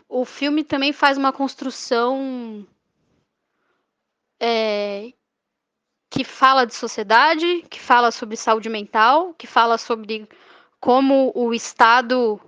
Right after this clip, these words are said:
ou a sociedade vê pessoas com, é, doenças mentais.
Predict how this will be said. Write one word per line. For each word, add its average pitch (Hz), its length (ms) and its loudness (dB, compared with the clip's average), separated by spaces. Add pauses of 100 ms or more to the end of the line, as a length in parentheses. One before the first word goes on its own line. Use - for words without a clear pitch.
(220)
ou 226 180 4
a 226 60 4
sociedade 226 640 0
vê 226 140 2
pessoas 247 600 -2
com, 220 440 -8 (960)
é, 202 640 -4 (640)
doenças 240 600 0
mentais. 214 880 -2